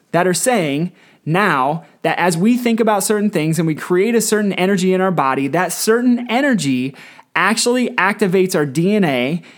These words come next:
in a way that changes how it functions and replicates. So if we're constantly saying what we don't want, if we're constantly saying that we don't want to get sick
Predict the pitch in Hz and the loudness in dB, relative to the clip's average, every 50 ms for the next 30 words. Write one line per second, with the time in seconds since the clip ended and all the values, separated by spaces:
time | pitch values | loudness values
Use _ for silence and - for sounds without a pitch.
0 | - _ - 196 214 202 180 170 190 190 202 196 185 - - - - 220 240 254 | -18 _ -4 0 0 2 2 2 2 2 2 2 0 -2 0 0 0 2 4 4
1 | 220 190 175 160 160 170 185 196 196 185 165 - 190 185 180 180 - 185 165 160 | 4 2 2 0 0 0 0 2 2 0 -2 0 0 0 0 0 0 -2 -2 0
2 | 151 143 170 170 170 165 160 - 139 123 - - - 180 175 175 180 165 - 185 | 0 0 0 0 0 -2 -4 -4 -4 -4 -4 -2 0 0 0 0 -2 -4 0 2
3 | 208 240 240 262 254 247 - - 233 208 202 196 196 190 175 175 156 147 160 160 | 2 2 2 2 0 0 0 0 0 -2 0 0 -2 0 -2 -2 0 0 0 0
4 | 123 131 131 131 131 - - 147 143 - 185 202 220 233 240 247 233 220 214 - | 0 -2 -2 -2 -2 -4 -4 -6 -6 -2 -2 0 0 0 0 0 0 0 0 0
5 | 208 196 190 185 180 135 156 156 135 156 160 175 156 175 175 165 151 160 147 - | 0 0 2 0 0 0 -2 -2 0 2 0 2 2 0 0 0 0 -2 -4 -4
6 | - - 143 131 - - - | -4 -4 -2 -4 -4 -6 -10